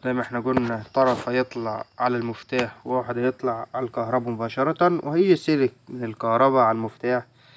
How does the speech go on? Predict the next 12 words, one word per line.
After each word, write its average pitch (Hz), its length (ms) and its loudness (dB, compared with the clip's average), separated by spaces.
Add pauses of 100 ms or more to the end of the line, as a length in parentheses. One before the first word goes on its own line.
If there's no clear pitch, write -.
(640)
يبقى 131 280 -4
المفتاح 120 440 -6
معانا 120 240 0
في - 100 -12
النص 120 260 -6
قاطع. 151 520 -2 (1900)
طبعًا 147 220 6
ده 127 100 2
حاجات 123 320 -2
بدايات، 120 460 0 (1000)
بدايات 120 300 -2
شغل. 135 380 -4